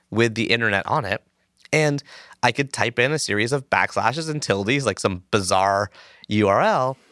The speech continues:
And what would load up was Neil's Haven of H T M L and JavaScript. I remember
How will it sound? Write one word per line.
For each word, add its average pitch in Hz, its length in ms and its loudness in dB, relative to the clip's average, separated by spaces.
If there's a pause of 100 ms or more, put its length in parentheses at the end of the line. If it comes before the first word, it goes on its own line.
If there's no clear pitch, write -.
(220)
And 151 360 -2
what 110 260 0
would 117 140 0
load 139 180 4
up 277 220 -2
was 123 280 -2 (280)
Neil's 113 260 2
Haven 123 400 0
of 151 100 -4
H 117 200 -4
T 151 60 0
M 156 80 0
L 180 40 0
and 196 100 -2
JavaScript. 277 420 -2 (100)
I 156 100 2
remember 196 560 -2